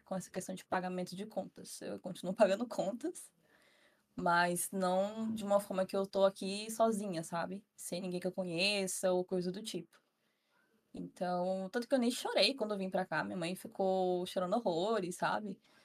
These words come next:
Porque ela é uma mãe solo, né? Daí a filha mais velha veio primeiro, depois a filha mais nova foi depois, com a filha mais velha. Então foi uma coisa meio de s-, síndrome do ninho vazio. <laughs>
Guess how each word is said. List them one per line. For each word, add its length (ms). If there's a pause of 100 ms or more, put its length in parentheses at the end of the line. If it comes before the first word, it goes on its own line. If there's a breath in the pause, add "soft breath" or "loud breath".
(320 soft breath)
Porque 720 (540)
ela 460
é 80
uma 100
mãe 180
solo, 540 (400)
né? 260 (460)
Daí 260
a 60
filha 420
mais 280
velha 200
veio 160
primeiro, 400
depois 360
a 40
filha 280
mais 180
nova 220
foi 180
depois, 540
com 120
a 220
filha 160
mais 180
velha. 480 (640 soft breath)
Então 160
foi 160
uma 120
coisa 180
meio 240
de 440
s-, 200 (260)
síndrome 520
do 100
ninho 240
vazio. 520
<laughs> 640